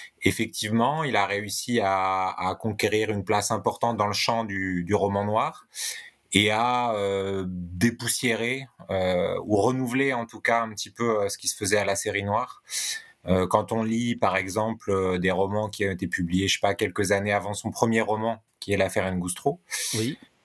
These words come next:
Speaker 1: euh, ou même la même année, euh, on est assez frappé de voir tout ce qui sépare, euh, le, le, le polar, euh, de, euh,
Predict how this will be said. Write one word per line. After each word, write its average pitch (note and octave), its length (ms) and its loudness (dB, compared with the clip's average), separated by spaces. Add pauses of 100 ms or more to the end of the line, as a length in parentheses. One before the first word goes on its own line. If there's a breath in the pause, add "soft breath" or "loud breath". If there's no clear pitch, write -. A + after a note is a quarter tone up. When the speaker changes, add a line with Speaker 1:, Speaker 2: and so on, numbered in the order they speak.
(100)
Speaker 1:
euh, F#2 140 4
ou A#2 100 2
même A#2+ 260 2
la A2 120 0
même G#2+ 220 -2
année, A#2 420 0
euh, F#2 180 -2
on F#2+ 160 -2
est F#2+ 60 2
assez G2 260 2
frappé G#2+ 360 0
de G2 60 -8
voir G2+ 220 2
tout A#2 120 -10
ce - 60 -4
qui - 120 -4
sépare, G#2+ 480 0
euh, F2 300 0
le, F#2 380 -2
le, F#2+ 280 -4
le F2+ 180 0
polar, G2+ 460 2
euh, E2+ 320 0
de, F2+ 120 -4
euh, E2+ 240 -2